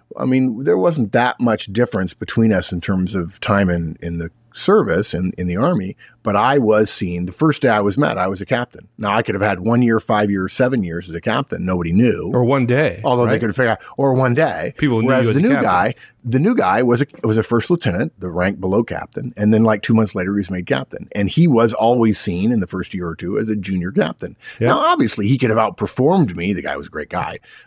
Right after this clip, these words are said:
Speaker 1: But it's always better to have a network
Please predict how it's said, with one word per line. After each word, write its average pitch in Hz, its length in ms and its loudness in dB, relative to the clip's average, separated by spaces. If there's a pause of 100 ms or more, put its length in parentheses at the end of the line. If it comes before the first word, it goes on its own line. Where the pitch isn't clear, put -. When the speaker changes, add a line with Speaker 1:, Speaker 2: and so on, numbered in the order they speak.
Speaker 1:
But 120 140 4
it's 117 120 0
always 131 320 4
better 107 340 4
to 92 480 -2 (420)
have 117 320 0
a 117 40 4
network 82 580 -2